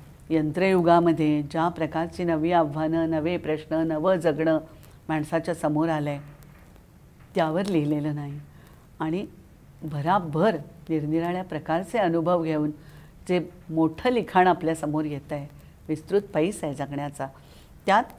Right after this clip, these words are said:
या स्त्रियांचा लेखनाचा वाटा किती असा विचार केला तर कदाचित तो तुम्हाला लहान दिसेल, पण मला असं वाटतं की या, यांचं सगळ्यांचं एक नवं जग हे निर्माण होत असताना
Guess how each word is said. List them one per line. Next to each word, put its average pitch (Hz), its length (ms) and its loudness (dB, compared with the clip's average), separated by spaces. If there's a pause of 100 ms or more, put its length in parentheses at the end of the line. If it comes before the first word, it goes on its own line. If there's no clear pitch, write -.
(320)
या 185 100 0
स्त्रियांचा 180 540 -2
लेखनाचा 190 520 -4
वाटा 180 300 -4
किती 147 380 -12 (480)
असा 190 180 -2
विचार 190 360 2
केला 233 260 -2
तर 240 140 -6
कदाचित 208 420 -6 (100)
तो 214 60 0
तुम्हाला 202 400 -4
लहान 156 300 -6
दिसेल, - 340 -14 (460)
पण 214 140 -4
मला 165 220 -2
असं 208 200 -8
वाटतं 147 300 -8 (520)
की 226 100 -4
या, 226 220 0 (180)
यांचं 196 500 -2
सगळ्यांचं 226 800 0 (760)
एक 202 200 -6
नवं 185 440 4
जग 170 240 4 (1600)
हे 240 200 2 (240)
निर्माण 170 500 4
होत 196 300 -2
असताना 175 680 -4